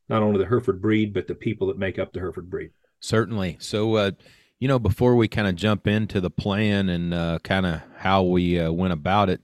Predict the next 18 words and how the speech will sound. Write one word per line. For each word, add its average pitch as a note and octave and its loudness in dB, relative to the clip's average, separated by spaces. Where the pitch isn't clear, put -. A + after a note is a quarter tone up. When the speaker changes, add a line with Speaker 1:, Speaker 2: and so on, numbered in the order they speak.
Speaker 2:
uh, E2+ -2
Kevin, A2+ 2
why C3+ 4
don't C#3 -2
you F2+ -12
share A2 -2
a G#2 0
little G2 2
bit F#2+ 6
of D#2 -4
background F2+ -2
about F2+ 0
yourself F#2 2
for F2 0
our E2+ 0
listeners F2 -2
that, E2 -4
uh, E2 -2